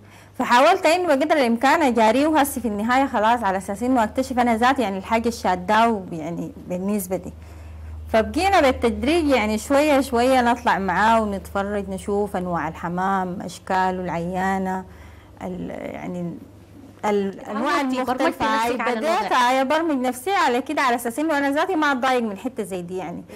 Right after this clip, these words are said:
Speaker 2: قال لنا
Speaker 1: بكون
Speaker 2: مرة، مرة بيخ-، بيضرب لك، بيقول لك: "يا أخي امشي أدي مال الأكل، أدي
Speaker 1: فعلا
Speaker 2: مال الموية".
Speaker 1: لما يكون في تأخير يعني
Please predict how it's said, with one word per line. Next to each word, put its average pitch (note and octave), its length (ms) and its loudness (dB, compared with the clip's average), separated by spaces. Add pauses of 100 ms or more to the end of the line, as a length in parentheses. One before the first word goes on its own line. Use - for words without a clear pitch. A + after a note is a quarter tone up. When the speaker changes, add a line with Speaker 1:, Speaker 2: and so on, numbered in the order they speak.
Speaker 2:
قال A3+ 120 -8
لنا D#4+ 220 4
Speaker 1:
بكون D4+ 80 6
Speaker 2:
مرة، C#4+ 200 4
مرة C#4 400 4
بيخ-، G#3 540 -8
بيضرب G3 520 -4
لك، B3 220 -2
بيقول G3+ 160 -8
لك: A3 140 -6
"يا A3+ 60 0
أخي A3 120 -6
امشي G#3+ 160 -6
أدي G#3 180 -8
مال G#3 100 -6
الأكل، G#3 280 -8
أدي G#3 40 -6
Speaker 1:
فعلا D4+ 240 4
Speaker 2:
مال C#4 160 4
الموية". G#3+ 260 2
Speaker 1:
لما A3 160 2
يكون A#3+ 380 2
في C4 140 -2
تأخير A3 480 0
يعني F#3+ 320 -4